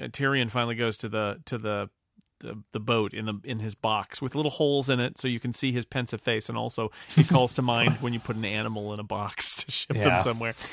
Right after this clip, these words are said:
Speaker 1: And then, uh, Varys hears the bells ringing and is like, "Well, crap.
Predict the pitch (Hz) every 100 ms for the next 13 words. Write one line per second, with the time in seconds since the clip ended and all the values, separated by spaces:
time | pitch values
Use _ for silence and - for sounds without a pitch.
0 | - - 151 139 135 127 123 117 123 131
1 | 120 - 127 - 113 107 110 117 120 104
2 | 104 104 107 117 - 156 156 147 139 -
3 | 104 90 -